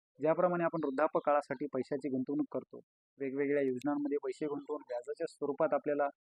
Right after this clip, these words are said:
चांगल्या प्रकारचे रिटर्न्स मिळावे यासाठी आपण गुंतवणूक करतो, त्याप्रमाणे आपण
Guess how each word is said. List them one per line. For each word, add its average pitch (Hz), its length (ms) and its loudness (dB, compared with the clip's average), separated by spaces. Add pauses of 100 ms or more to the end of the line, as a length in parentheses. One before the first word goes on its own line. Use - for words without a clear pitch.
(420)
चांगल्या 151 240 -2
प्रकारचे 151 400 0
रिटर्न्स 147 360 0
मिळावे 147 280 2
यासाठी 139 340 0
आपण 139 180 -2
गुंतवणूक 156 460 -4
करतो, 147 280 -2
त्याप्रमाणे 156 540 0
आपण 151 240 0